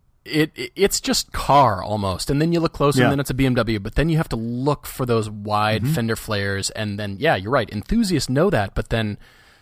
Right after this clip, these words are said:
Speaker 1: you know, most people think, "Huh, whatever, car."
Speaker 2: And if it's your commute car, you know, get it in the D C T. Obviously, we would prefer you got it in the manual, but I understand how you're using it. So get it in the D C T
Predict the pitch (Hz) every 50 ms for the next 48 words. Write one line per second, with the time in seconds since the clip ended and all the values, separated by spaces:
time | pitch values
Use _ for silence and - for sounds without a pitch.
0 | - _ _ - - - - - 90 85 85 87 98 120 151 - - - 175 185
1 | - 151 - - 120 110 104 - - - 202 208 190 175 - _ _ _ _ -
2 | 170 147 139 135 143 131 - _ - 131 123 123 120 120 117 - _ _ _ -
3 | 160 156 180 175 - 185 - - 196 185 - - 190 185 185 185 175 - - 165
4 | 165 165 160 160 160 165 160 151 143 131 113 139 147 160 165 156 160 156 151 135
5 | 123 143 147 143 - - 151 139 - - 147 135 135 131 - 123 127 123 135 131
6 | - 135 131 127 117 113 127 131 135 127 127 120 - - 113 - 135 127 123 123
7 | 117 123 123 120 120 117 117 120 117 120 120 127 139 139 135 156 160 165 175 190
8 | 190 175 - 202 190 170 190 196 180 160 151 180 240 214 123 78 67 - - -
9 | 147 147 139 - - - - - - - 117 127 160 180 185 180 170 160 139 165
10 | 165 160 - 165 151 151 - - 151 151 151 156 147